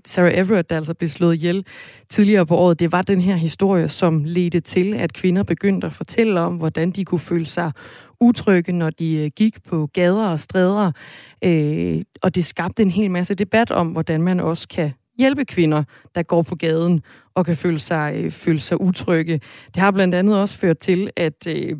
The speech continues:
politiet i London, altså fra Londons Metropolitan Police,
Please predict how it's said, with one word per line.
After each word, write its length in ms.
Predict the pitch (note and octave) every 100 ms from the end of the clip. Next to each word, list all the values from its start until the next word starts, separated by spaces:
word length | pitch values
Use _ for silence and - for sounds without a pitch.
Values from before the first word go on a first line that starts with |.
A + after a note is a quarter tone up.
| -
politiet 680 | F#3+ F#3 - C4 C4 D#3+ C#3 - _ _ _ _ -
i 80 | A3
London, 460 | A#3+ F3 F3 G3 D#3+
altså 240 | D3+ E3
fra 280 | - D#3+ D#3+ -
Londons 580 | F3+ E3+ F3 G3 F3 D3
Metropolitan 800 | E3 - E3 - E3 F3+ E3+ D#3+
Police, 440 | E3 D#3+ E3+ -